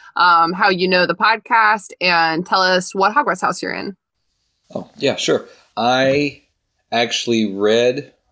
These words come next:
Speaker 2: a Harry Potter book, the first one, and I listened to the rest of them. It was great. I was working a night shift at my job, and I was able to listen to 'em all the time. I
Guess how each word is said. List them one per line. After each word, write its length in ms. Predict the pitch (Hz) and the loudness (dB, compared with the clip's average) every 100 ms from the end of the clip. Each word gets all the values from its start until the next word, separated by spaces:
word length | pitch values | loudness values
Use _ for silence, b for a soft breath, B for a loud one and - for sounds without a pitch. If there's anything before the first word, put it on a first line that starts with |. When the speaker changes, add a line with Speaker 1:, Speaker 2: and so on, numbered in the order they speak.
| _ _ 104 | _ _ -8
Speaker 2:
a 80 | |
Harry 240 | 104 110 110 | -4 -2 0
Potter 240 | 113 113 | 0 0
book, 300 | 110 101 95 | 0 -2 -2
the 60 | - | -8
first 320 | - 104 - | -4 -4 -4
one, 280 | 98 92 92 | -6 -8 -8
and 120 | 98 | -8
I 120 | 95 92 | -6 -4
listened 420 | 98 98 104 95 | -4 -4 -6 -6
to 80 | 104 | -4
the 100 | 95 | -4
rest 260 | 85 - | -4 -8
of 80 | - | -16
them. 160 | - - _ _ | -20 -20 _ _
It 360 | 104 98 107 113 | -16 -10 -2 0
was 160 | 113 107 | 0 0
great. 240 | 107 107 | 0 2
I 60 | 104 | 0
was 180 | 101 | 0
working 480 | 104 101 - 101 98 | 0 -2 -2 -4 -4
a 80 | 80 | -4
night 240 | 98 101 | -4 -4
shift 400 | - 107 101 - - | -2 -2 -2 -4 -10
at 180 | 98 - | -8 -8
my 80 | 95 | -4
job, 460 | 101 104 120 - | 0 2 0 -2
and 420 | - 95 92 92 92 | -10 -12 -10 -12 -12
I 60 | |
was 160 | 92 92 | -8 -4
able 120 | 95 | -4
to 60 | 95 | -4
listen 180 | 95 92 | -6 -6
to 180 | 101 | -4
'em 80 | 95 | -4
all 240 | - 98 98 | -4 -2 -2
the 80 | |
time. 320 | 92 104 110 | -2 -2 -2
I 80 | 98 | -4